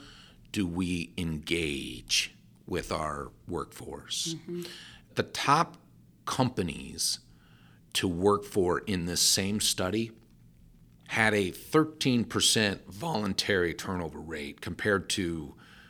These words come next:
Speaker 1: almost triple that in comparable industries. So look, the data is there that says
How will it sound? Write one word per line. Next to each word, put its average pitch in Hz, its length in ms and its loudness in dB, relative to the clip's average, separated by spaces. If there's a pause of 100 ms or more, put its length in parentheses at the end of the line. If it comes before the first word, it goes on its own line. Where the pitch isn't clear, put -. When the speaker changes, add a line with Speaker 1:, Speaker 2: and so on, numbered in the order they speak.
(220)
Speaker 1:
almost 127 1000 4
triple - 680 2
that 78 400 4
in 87 140 -2
comparable 82 920 -2 (100)
industries. 80 760 -2
So 120 160 6
look, 120 400 4
the 98 100 0
data 120 300 4
is 80 180 2
there 80 560 0
that 87 160 -6
says 90 460 2